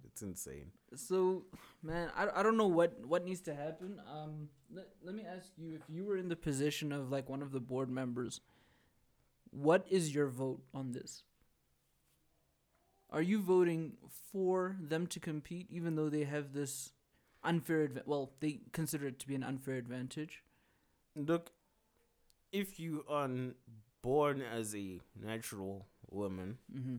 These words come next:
Speaker 1: you just have high testosterone,
Speaker 2: Mm-hmm.
Speaker 1: you,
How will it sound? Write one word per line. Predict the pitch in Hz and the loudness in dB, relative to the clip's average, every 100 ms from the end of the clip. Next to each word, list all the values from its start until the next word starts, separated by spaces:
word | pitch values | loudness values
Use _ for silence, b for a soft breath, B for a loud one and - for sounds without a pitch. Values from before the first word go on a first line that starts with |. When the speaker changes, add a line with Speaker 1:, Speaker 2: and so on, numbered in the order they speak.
| 123 _ _ _ - | -8 _ _ _ -14
Speaker 1:
you | 107 | -4
just | 120 123 | -2 2
have | 113 98 | 0 0
high | - 113 120 | 0 4 4
testosterone, | 113 107 95 - 107 - - 92 98 _ - | 2 -4 -4 -2 -2 -2 -6 -6 -6 _ -8
Speaker 2:
Mm-hmm. | 135 127 123 _ _ - | -6 -6 -8 _ _ -8
Speaker 1:
you, | 135 165 170 | -2 2 4